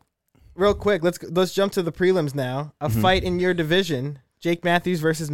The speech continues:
Speaker 1: Matthew Semmelsberger.
Speaker 2: Yeah.
Speaker 1: This could be, uh, actually potential to be another very good fight. Also, Jake Matthews is white as shit. Holy fuck.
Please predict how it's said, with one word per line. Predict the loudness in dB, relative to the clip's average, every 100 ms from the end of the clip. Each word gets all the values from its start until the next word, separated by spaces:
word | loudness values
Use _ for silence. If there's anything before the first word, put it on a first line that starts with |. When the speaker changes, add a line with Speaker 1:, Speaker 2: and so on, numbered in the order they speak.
| -6
Speaker 1:
Matthew | -2 -2 0 -4
Semmelsberger. | -4 0 2 2 -2 -4 -4 -8 -14 _ _
Speaker 2:
Yeah. | -6 -6 -6 _ -8
Speaker 1:
This | -4
could | -2
be, | 0 2
uh, | 4 4 0 -6 _
actually | -6 -4 0 0 0
potential | -2 0 0 -2
to | 2
be | 2
another | 4 4
very | 4 4 2
good | 0
fight. | -10 -14 -6
Also, | -4 -4 -6
Jake | -4 -4
Matthews | -2 -4 -4
is | -4 -4
white | -4 -4
as | -6
shit. | -10 -10
Holy | -10 -12
fuck. | -12 -16